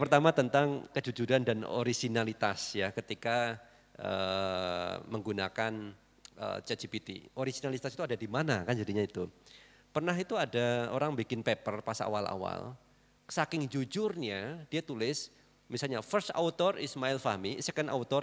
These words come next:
chat G P T." Pernah ada. Ya kan? Tapi akhirnya itu,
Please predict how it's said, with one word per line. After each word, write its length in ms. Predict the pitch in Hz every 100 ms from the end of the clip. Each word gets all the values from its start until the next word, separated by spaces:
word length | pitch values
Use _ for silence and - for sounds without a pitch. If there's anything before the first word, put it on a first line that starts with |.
| -
chat 160 | - 135
G 120 | - 120
P 80 |
T." 80 | - - - - - _ _ _ _ -
Pernah 320 | 113 131 117
ada. 200 | 95 92 - - - _ _
Ya 160 | - 95
kan? 40 | - _ - - _
Tapi 180 | 156 175
akhirnya 520 | 190 170 175 170 220
itu, 320 | 208 233 170